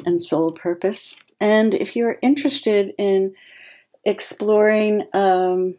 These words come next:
that's on Amazon. And if you're interested in exploring having a personal reading with me, you can find out how to do that by looking at Elizabeth Spring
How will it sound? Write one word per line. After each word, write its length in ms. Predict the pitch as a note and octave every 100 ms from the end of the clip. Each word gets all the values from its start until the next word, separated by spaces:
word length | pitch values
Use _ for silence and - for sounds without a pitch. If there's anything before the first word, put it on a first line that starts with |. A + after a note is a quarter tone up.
| _
that's 220 | - E4 C#4+
on 100 | G#3+
Amazon. 580 | F3 F#3+ F#3+ A3 A3
And 160 | G#3 G3
if 140 | G3+
you're 220 | A#3 A#3 -
interested 460 | C4 D4 - C#4
in 280 | B3 G#3 G3
exploring 540 | G3 - F#3+ G3 G#3 A3
having 400 | G3 F#3 F3+ F3+
a 300 | F3+ F3 E3+ - - -
personal 520 | - B3 - A#3+ A3+
reading 460 | F#3 G#3 G#3+ A#3 A3+
with 240 | A3+ A3
me, 240 | G#3+ G#3+ A#3+
you 120 | F#3+
can 160 | F#3
find 320 | F#3+ - F#3 F#3+
out 300 | E3+ - -
how 120 | F3
to 140 | E3+
do 260 | E3+ F#3 F#3+
that 300 | G3 G3+ -
by 100 | E3
looking 480 | D#3+ E3+ E3+ F3 E3+ - - - - - _
at 280 | F3 E3+ D#3
Elizabeth 640 | E3 F3 E3+ - G3 A3
Spring 800 | - - - - E3+ E3+ F#3+ B3